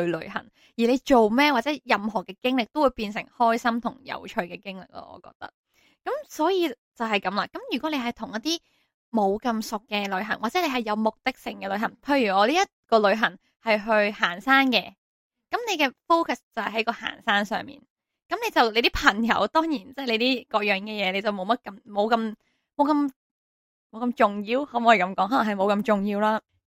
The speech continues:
咁你即係話，又或者如果你係同一啲唔啱，冇咁 friend 嘅人去旅行啦，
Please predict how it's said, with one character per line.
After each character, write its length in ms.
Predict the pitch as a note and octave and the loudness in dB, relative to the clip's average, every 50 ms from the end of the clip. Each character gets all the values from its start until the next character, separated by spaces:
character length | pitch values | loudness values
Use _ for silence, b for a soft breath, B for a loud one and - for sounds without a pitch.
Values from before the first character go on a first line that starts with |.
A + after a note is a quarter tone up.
| _ - | _ -4
咁 60 | F#4 | -2
你 60 | A4+ C#5+ C#5+ - | 0 0 0 0
即 160 | - C5 A4+ | 0 -2 0
係 40 | E4 | 0
話， 140 | D#4+ C#4 - | 0 0 0
又 120 | A#3+ B3+ | 2 2
或 120 | B3 B3+ B3 | 2 2 2
者 100 | - C4+ F4 F4 B3 | 2 0 0 0 -2
如 120 | A3 A3 G3+ | -4 -2 2
果 100 | A3+ C4 | 2 2
你 80 | C#4 | 2
係 180 | C4+ A#3+ A#3+ A#3 | 2 0 0 -2
同 140 | - A#3+ - | -2 -2 -4
一 40 | G3+ | -4
啲 200 | G#3+ C#4 D4 - _ _ _ - | -2 -2 -4 -4 _ _ _ 0
唔 180 | G#3+ G#3 F#3+ F#3 - - | 0 2 2 0 -2 -2
啱， 260 | B3 B3 B3+ C4 C4 | 0 2 2 2 2
冇 220 | A#3 G#3 G#3 A3 | 2 2 2 0
咁 100 | G#3+ A3 - _ | -2 -4 -6 _
friend 280 | - C#4 C4+ C4+ C4 B3 | -2 0 0 2 0 0
嘅 140 | A#3+ F#3+ - | 0 -2 -2
人 80 | F#3 | -4
去 220 | G#3+ G#3 F#3 F3+ F3 | -6 -8 -4 -4 -6
旅 80 | F3 | -6
行 180 | - - E3+ - | -6 -12 -16 -8
啦， 200 | F3 F#3 F#3 | -4 -4 -4